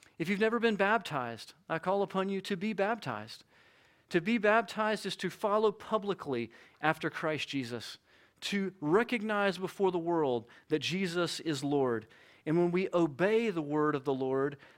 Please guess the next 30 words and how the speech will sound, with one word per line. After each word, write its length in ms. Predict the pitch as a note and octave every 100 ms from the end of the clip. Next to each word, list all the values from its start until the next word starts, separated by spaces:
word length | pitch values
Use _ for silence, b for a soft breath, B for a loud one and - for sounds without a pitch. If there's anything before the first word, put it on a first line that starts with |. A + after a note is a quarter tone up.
| _
the, 180 | D3+ D3+
the 120 | D#3
Lord 360 | F3 G3 F3+ C#3
blesses 600 | D3+ F#3+ G#3 - D3+ C#3
our 280 | D3+ D3+ D3+
lives. 480 | D#3 F3 D3+ A#2+ A2+
And 100 | C#3
this 160 | C#3+
is 120 | E3
a 60 | F3+
step 360 | - - G3+ G3
of 140 | F3+
obedience. 480 | F3 G3 G3 C3 -
We'll 100 | D3
be 80 | D#3+
baptizing 640 | E3 E3+ - F3 D#3+ D#3+ E3
next 260 | E3+ -
week. 220 | E3+ F3+
We 80 | E3
have 160 | C#3+ C3+
quite 240 | E3 E3+
a 20 |
few 320 | D3+ F3+ F3 D#3+
already 380 | D3 D#3+ E3
being 300 | D#3 E3 F3
baptized. 600 | B2 A2+ A2 A#2+ G#2+ A2 B2+
And 80 |
if 140 | B2 E3
you 80 | F3+
know 400 | E3+ E3+ F#3